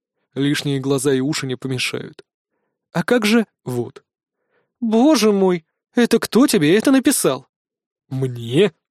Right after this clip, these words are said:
Хмыкаю. "Такой смелый ещё не родился.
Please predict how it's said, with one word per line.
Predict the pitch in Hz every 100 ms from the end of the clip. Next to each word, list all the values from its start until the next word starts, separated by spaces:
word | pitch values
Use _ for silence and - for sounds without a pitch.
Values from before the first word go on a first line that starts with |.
| _ _ _ _
Хмыкаю. | - 175 135 - 120 - _ _ _ _ _ _
"Такой | 143 135 208
смелый | - 196 220 208
ещё | 175 -
не | 196
родился. | 196 196 147 160 131 -